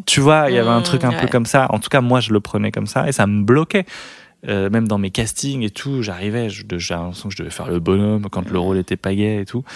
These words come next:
Speaker 1: Et tu vois, là, par exemple, mardi, j'ai un autre casting. Je sais pas si, si je vais le réussir ou pas, on verra. Il y a, je pense que le rôle est hétéro, mais je peux te dire que je vais y aller comme je suis.
Speaker 2: Mhm.
Speaker 1: Et que je vais pas, euh, me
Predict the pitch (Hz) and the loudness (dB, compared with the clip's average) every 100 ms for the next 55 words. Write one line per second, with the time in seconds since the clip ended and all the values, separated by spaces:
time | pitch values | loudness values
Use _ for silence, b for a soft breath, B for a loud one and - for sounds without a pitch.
0 | B B B - 101 - 107 123 110 98 | B B B -6 -4 0 2 4 2 2
1 | 95 98 101 98 101 110 107 90 92 - | 0 0 0 -2 -2 -2 -2 -2 -2 -2
2 | 90 - - 135 143 117 - - - 117 | -4 -4 -2 0 -2 -4 -6 -2 -2 -4
3 | - - 107 104 - - 107 107 - 98 | -8 -12 -12 -12 -12 -10 -8 -8 -4 -4
4 | 98 - 98 98 127 107 107 135 B B | -4 -4 -4 0 0 2 0 -2 B B
5 | B B B - _ - 107 95 - - | B B B -20 _ 0 0 0 -4 -2
6 | - 110 110 95 104 101 95 101 104 151 | 0 2 2 4 4 2 2 2 4 2
7 | - - 107 98 87 - 95 120 - 104 | -2 -6 0 2 2 -2 -2 -2 0 0
8 | 98 95 98 113 - - 117 113 113 - | 2 2 0 -2 -6 -2 -2 0 -4 -8
9 | 104 - b b b - 196 101 95 104 | -10 -14 b b b -12 -6 -4 0 0
10 | 98 95 95 95 92 107 117 117 104 98 | 2 0 0 0 0 2 2 2 0 -2
11 | 95 95 95 92 | -2 -2 -2 -4